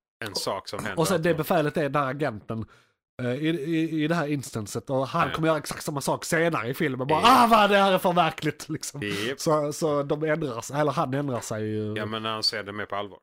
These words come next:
Speaker 2: Ja.
Speaker 1: När det faktiskt händer framför honom.
Speaker 2: Ja. Han blir en del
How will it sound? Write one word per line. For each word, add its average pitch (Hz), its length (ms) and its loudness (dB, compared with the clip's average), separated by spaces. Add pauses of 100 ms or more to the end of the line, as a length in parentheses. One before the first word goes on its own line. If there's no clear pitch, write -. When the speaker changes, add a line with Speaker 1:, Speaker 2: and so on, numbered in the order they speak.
Speaker 2:
Ja. 139 160 -2
Speaker 1:
När 98 60 -4
det 101 80 -4
faktiskt 95 360 -10
händer 92 180 -12
framför - 260 -14
honom. - 180 -20
Speaker 2:
Ja. 131 240 -2 (1160)
Han 175 120 -2
blir 175 140 0
en 165 100 -2
del 131 340 -4